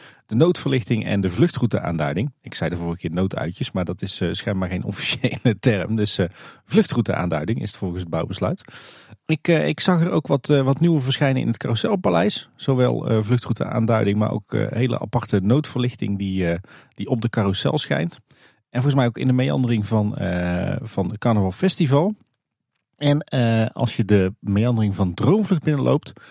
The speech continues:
door de kleine deur, dan zie je ook een heel lelijk bakbeest boven de deur hangen. Die is ook nieuw. Dus, eh, ze zijn her en der in het park, eh,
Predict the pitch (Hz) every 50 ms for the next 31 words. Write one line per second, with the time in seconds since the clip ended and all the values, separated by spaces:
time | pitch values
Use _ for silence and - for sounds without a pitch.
0 | - - _ _ _ _ _ _ - - 104 101 98 110 107 - 117 107 101 98
1 | 95 98 101 107 107 107 - 95 104 107 - 113 - - - 110 - 113 110 117
2 | 135 135 131 127 - _ _ _ _ _ _ _ _ _ - 95 104 120 139 135
3 | 127 123 - - - - - 107 95 87 - 131 123 107 98 101 104 101 - -
4 | 104 107 104 - 101 92 87 110 113 98 - 87 82 90 113 135 127 - - -
5 | 104 - - 87 90 123 143 135 135 123 - - 127 117 113 120 113 107 104 131
6 | 123 117 117 117 104 107 120 120 - 101 110 107 107 104 95 107 104 - - 110
7 | 104 101 101 101 - - 101 92